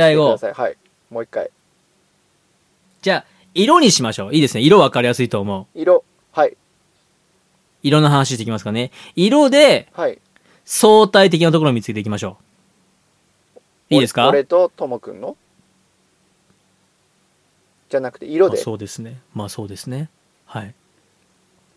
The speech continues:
Speaker 2: いきますよ。
Speaker 1: はい。
Speaker 2: いやー、さっき、ずーっと青信号だったんです。そう！みたいな。
Speaker 1: そう。
Speaker 2: 青信号って言ってるけど、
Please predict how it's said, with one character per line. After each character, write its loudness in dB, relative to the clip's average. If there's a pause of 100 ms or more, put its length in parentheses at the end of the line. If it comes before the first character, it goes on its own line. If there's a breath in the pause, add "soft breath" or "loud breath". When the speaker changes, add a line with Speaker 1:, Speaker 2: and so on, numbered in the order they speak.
Speaker 2:
い -10
き -10
ま -6
す -12
よ。 -16
Speaker 1:
は 0
い。 -6 (1900 loud breath)
Speaker 2:
い -2
や 0
ー、 -2
さ 0
っ -4 (120)
き、 -2 (200 soft breath)
ず -10
ー 2
っ -8
と 0
青 4
信 0
号 2
だ 2
っ -2
た -4
ん -6
で -6
す。 0
そ 6
う！ -4
み -8
た -18
い -20
な。 -18 (880)
Speaker 1:
そ 0
う。 -8
Speaker 2:
青 6
信 4
号 6
っ 0
て 2
言 4
っ -6
て -2
る 4
け 2
ど、 2